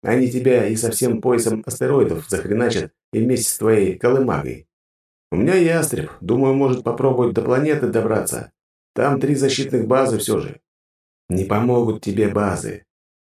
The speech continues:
У зонтика их вон тоже три было. Не нас две сотни кораблей с лишним.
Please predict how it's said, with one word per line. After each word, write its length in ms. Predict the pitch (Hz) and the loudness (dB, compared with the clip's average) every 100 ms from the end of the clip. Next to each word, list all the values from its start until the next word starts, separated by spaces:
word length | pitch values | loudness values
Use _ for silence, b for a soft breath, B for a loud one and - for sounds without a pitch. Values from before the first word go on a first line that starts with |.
| _ | _
У 120 | 92 | -2
зонтика 480 | 110 139 139 - - | 0 2 2 -2 0
их 200 | 120 110 | 0 0
вон 420 | 120 139 127 80 | 0 0 0 -4
тоже 460 | - 143 120 104 80 | -2 0 0 -2 -4
три 220 | - 127 113 | -2 0 0
было. 380 | 90 78 58 - _ _ _ _ _ _ - | 0 -2 -4 -10 _ _ _ _ _ _ -6
Не 140 | 82 | 0
нас 320 | 127 151 143 | 2 2 0
две 220 | 110 120 113 | -2 -2 -2
сотни 360 | 113 117 107 | -2 -2 -2
кораблей 480 | 104 107 107 110 104 | -2 -2 0 0 0
с 100 | - | 0
лишним. 500 | 104 95 76 - - | -2 -4 -6 -12 -14